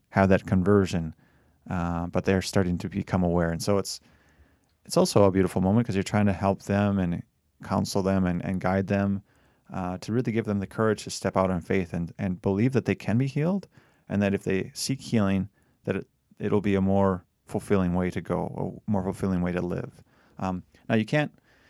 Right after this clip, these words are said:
you can't escape the consequences of our choices, right? You know, if, for instance, if I'm an alcoholic or I'm a, um, if I'm unfaithful in my marriage, there's gonna be consequences to that in this life, and I might, going to confession is not gonna solve those things, right? I'm still gonna have to deal with those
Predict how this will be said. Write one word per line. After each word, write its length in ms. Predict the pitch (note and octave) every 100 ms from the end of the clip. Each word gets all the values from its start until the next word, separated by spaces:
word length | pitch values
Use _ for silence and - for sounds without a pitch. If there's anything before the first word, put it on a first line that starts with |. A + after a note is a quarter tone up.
| _ _ _ _ _
you 60 | -
can't 160 | D#3
escape 280 | C3+ - B2+
the 100 | G#2
consequences 720 | - C3+ D#3+ - - G#2 F#2+
of 100 | F#2
our 280 | F2+ F#2 F#2 _
choices, 520 | - B2+ C3 - F#2 G2
right? 260 | F#2+ G2
You 140 | - G2+
know, 160 | G2
if, 120 | F#2+ - _ -
for 160 | G#2+
instance, 320 | G#2 G2+ G2
if 100 | G2
I'm 200 | G#2 G#2
an 80 | G#2
alcoholic 640 | F#2+ G#2 F2 G#2+ A2 G2 -
or 120 | G2
I'm 160 | G2+ G2+
a, 200 | F#2 F2 _ _ _ _ -
um, 440 | F#2 F2+ F2 - -
if 120 | G#2+
I'm 120 | G#2+
unfaithful 560 | G#2+ G2+ G#2+ A2 - G2+
in 60 | G2
my 100 | F#2+
marriage, 600 | G#2+ A2 G2+ F#2 - - _ _ -
there's 180 | A2+ A2+
gonna 140 | C3+
be 120 | C3+ B2
consequences 640 | C#3+ C#3+ G2+ G2 - F#2
to 60 | F#2+
that 180 | G2
in 100 | G2
this 200 | G#2+ G#2
life, 340 | G2+ G2 F#2 -
and 100 | F#2+
I 60 | F#2
might, 220 | G#2 - _ _ _ _ _ -
going 160 | A#2+
to 60 | A#2
confession 320 | - B2+ G2+
is 60 | F#2
not 100 | G2
gonna 120 | F#2
solve 300 | - A2 E2+
those 220 | F2+ -
things, 220 | G2+ F#2
right? 140 | F#2+ F#2+
I'm 160 | G2+
still 220 | - A2+
gonna 80 | G2+
have 80 | F2+
to 60 | F#2
deal 180 | G2 G2+
with 80 |
those 300 | F#2+ F#2+ -